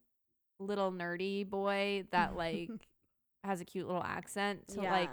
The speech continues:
Speaker 1: he was, like, a wannabe fuckboy, but he
Speaker 2: Yes.
Speaker 1: can't even successfully do that.
Speaker 2: No.
Speaker 1: So
Speaker 2: As
Speaker 1: I'm
Speaker 2: we all know.
Speaker 1: Right.
Speaker 2: <laughs>
Speaker 1: Um, so I'm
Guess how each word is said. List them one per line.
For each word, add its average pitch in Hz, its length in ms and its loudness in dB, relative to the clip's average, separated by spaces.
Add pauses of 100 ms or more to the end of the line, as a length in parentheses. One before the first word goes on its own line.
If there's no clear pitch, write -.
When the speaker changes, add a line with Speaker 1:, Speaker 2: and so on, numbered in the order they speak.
(140)
Speaker 1:
he 269 140 2
was, 254 100 0
like, 240 140 4
a 220 100 4
wannabe 175 500 -2
fuckboy, - 600 -6 (120)
but 233 120 6
he 254 60 2
Speaker 2:
Yes. 208 260 6
Speaker 1:
can't 285 160 6
even 233 340 2
successfully 196 840 0
do 165 180 -6
that. 175 240 -2
Speaker 2:
No. 156 600 -2 (500)
Speaker 1:
So - 160 2
Speaker 2:
As 320 220 6
Speaker 1:
I'm 320 40 -2
Speaker 2:
we 190 120 2
all 160 160 0
know. 160 220 -6 (140)
Speaker 1:
Right. 214 760 6
Speaker 2:
<laughs> - 40 -8 (1300)
Speaker 1:
Um, 226 680 2 (500)
so 320 220 0
I'm 349 400 0